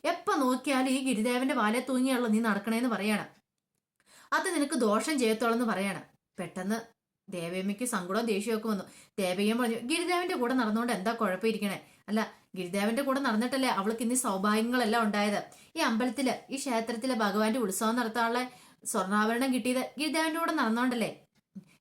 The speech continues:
താരയ്ക്ക് അങ്ങനെ ഒരു ആപത്ത് വന്നപ്പോ താരനെ രക്ഷിച്ച ഗിരിദേവന്റെ കൂടെ നടന്നോണ്ടല്ലേ? പിന്നെ തമ്പൂരിനെ രക്ഷിച്ചോ? എല്ലാം ഗിരിദേവന്റെ കടാക്ഷം കൊണ്ടാ. അവളുടെ മേലുള്ള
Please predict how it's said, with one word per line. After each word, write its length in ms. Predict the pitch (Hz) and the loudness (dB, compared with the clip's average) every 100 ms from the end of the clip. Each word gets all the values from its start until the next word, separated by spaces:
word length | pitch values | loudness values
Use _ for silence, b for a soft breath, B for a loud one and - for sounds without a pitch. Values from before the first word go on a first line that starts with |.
| - | -6
താരയ്ക്ക് 400 | 190 175 214 247 | -2 0 -2 -2
അങ്ങനെ 180 | 233 240 | -2 0
ഒരു 80 | 240 | 2
ആപത്ത് 300 | 190 208 214 | 2 0 0
വന്നപ്പോ 220 | 240 240 | -2 -2
താരനെ 460 | 254 202 208 226 277 | -2 0 2 0 -2
രക്ഷിച്ച 300 | 233 233 269 262 | -4 -4 -4 -2
ഗിരിദേവന്റെ 460 | 294 339 339 330 | -4 -2 0 0
കൂടെ 180 | 302 254 | 0 0
നടന്നോണ്ടല്ലേ? 540 | 262 226 226 226 214 160 B B B | 2 2 0 0 -2 -4 B B B
പിന്നെ 180 | 175 | -10
തമ്പൂരിനെ 580 | 190 202 175 185 208 233 | -4 -4 -2 -2 0 2
രക്ഷിച്ചോ? 400 | 247 220 220 226 226 B B | 0 -2 -4 -4 -6 B B
എല്ലാം 240 | 320 349 294 | -2 0 0
ഗിരിദേവന്റെ 440 | 233 214 240 247 | 0 2 0 0
കടാക്ഷം 420 | 254 202 202 214 | 0 0 0 2
കൊണ്ടാ. 220 | 214 220 - B B - | 2 2 0 B B -6
അവളുടെ 400 | 170 180 202 233 - - _ _ _ _ _ - | -4 -2 0 -2 -4 -16 _ _ _ _ _ -10
മേലുള്ള 380 | 214 208 220 | -4 0 0